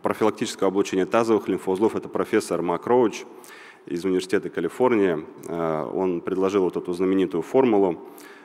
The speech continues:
На основе этой формулы также были, э, созданы ряд исследований. Одно из наиболее известных — это R T O G девяносто четыре тринадцать,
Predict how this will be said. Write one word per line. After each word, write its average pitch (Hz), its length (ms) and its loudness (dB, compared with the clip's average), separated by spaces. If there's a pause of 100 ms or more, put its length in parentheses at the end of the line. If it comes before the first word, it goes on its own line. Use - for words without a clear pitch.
(140)
На 95 180 -2
основе 95 320 2
этой 87 160 -2
формулы 101 400 0
также 90 280 -4
были, 80 260 -4
э, 76 500 -8
созданы 90 440 -2
ряд 92 240 0
исследований. 98 460 2
Одно 87 200 0
из 92 80 -2
наиболее 92 320 0
известных — 92 440 -2
это 92 120 -6
R 90 80 -4
T - 140 -2
O 101 40 4
G 95 160 -4
девяносто 87 340 -4
четыре - 320 -6
тринадцать, 104 520 0